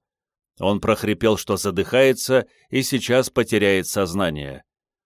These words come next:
Я стал отчаянно толкать стоящих рядом со мной людей в сторону грузовиков, крича, что отец умирает.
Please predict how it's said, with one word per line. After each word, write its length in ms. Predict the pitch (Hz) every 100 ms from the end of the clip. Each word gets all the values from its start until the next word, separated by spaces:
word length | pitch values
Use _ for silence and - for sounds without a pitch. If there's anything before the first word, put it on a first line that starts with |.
| _ _ _
Я 220 | - 98 110
стал 240 | - 113
отчаянно 460 | 107 - 117 117 110
толкать 460 | 113 104 120 113
стоящих 540 | - 107 107 101 107 101
рядом 280 | 104 101
со 160 | 98 98
мной 180 | 98 95
людей 460 | 92 87 113 110 _ _
в 80 | -
сторону 380 | - 127 123 120
грузовиков, 760 | 113 101 117 123 - 127 - _ _ _
крича, 400 | - 113 110 127
что 180 | 110 -
отец 440 | 117 - 123 - -
умирает. 720 | 120 117 117 107 76 - -